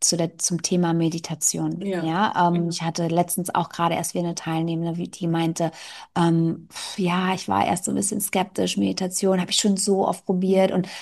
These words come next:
Speaker 1: hat auch ganz, ganz viele Jahre Kampfsport gemacht, wo das mit Teil war.
Speaker 2: Mhm.
Speaker 1: Ähm, und sie hat gesagt, „Ah, es hat irgendwie nie richtig funktioniert.“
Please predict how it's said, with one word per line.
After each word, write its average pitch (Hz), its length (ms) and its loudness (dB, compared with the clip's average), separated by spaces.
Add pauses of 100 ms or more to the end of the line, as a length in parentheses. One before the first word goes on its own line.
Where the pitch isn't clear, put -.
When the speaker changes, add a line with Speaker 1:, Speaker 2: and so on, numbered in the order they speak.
Speaker 1:
hat 180 160 0
auch - 180 -2
ganz, 196 280 0
ganz 185 180 0
viele 185 160 0
Jahre 180 320 2
Kampfsport 185 540 0
gemacht, 180 360 2
wo 180 100 -2
das 175 180 -2
mit 180 380 0
Teil 185 560 2
war. 175 320 4
Speaker 2:
Mhm. 185 120 -10 (300)
Speaker 1:
Ähm, 180 500 6
und 185 280 6
sie 190 100 2
hat 180 60 0
gesagt, 185 140 0
„Ah, 180 40 0
es - 80 -2
hat 196 100 -2
irgendwie 185 260 0
nie 202 200 6
richtig 190 260 0
funktioniert.“ 185 720 2